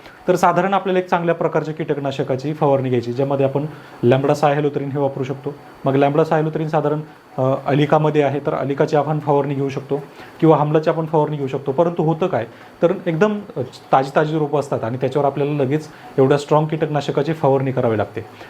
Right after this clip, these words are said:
म्हणून काय करायचं आहे, तर फवारणी करताना लाईट फवारणी करायची आणि ग्लास लावायचे आहेत. ग्लास जर लावले तर तुम्हाला शक्यतो फवारणीची गरज पडणार नाही, पण जर असं वाटलं की फवारणीची गरज आहे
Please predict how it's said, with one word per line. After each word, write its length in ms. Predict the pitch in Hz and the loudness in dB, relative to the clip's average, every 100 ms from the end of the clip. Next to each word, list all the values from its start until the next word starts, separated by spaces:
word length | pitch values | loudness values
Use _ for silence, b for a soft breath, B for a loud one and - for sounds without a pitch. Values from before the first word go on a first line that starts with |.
| B 139 | B 2
म्हणून 200 | 160 180 | 2 4
काय 160 | 180 | 2
करायचं 260 | 160 147 156 | 4 0 -2
आहे, 80 | 160 | -4
तर 80 | |
फवारणी 400 | 156 165 156 160 | 0 2 4 2
करताना 380 | 160 156 156 156 | -2 -2 0 -2
लाईट 240 | 147 156 156 | 0 0 -2
फवारणी 340 | 151 143 143 | -2 -2 -2
करायची 320 | 143 127 151 | -2 -2 -4
आणि 180 | 202 160 | -6 -6
ग्लास 240 | 151 147 131 | 0 0 2
लावायचे 260 | 110 101 104 | 0 0 -4
आहेत. 120 | B B B B | B B B B
ग्लास 240 | 139 156 170 | 4 4 4
जर 120 | 202 | 2
लावले 240 | 185 151 | 2 0
तर 120 | 143 156 | -2 -2
तुम्हाला 320 | 156 156 156 | -2 0 0
शक्यतो 360 | 156 - 156 | -2 -4 -4
फवारणीची 480 | 165 151 147 151 160 | 0 0 2 0 -2
गरज 180 | 139 139 | 0 0
पडणार 340 | 143 131 143 | 0 0 0
नाही, 260 | 165 160 110 B B B | 2 0 -2 B B B
पण 140 | 175 180 | 0 2
जर 120 | 190 | 0
असं 160 | 190 185 | 2 2
वाटलं 260 | 165 160 | 2 -2
की 100 | 165 | -4
फवारणीची 440 | 165 156 151 156 160 | 2 2 2 -4 0
गरज 280 | 156 156 | 2 2
आहे 180 | 156 135 | 2 0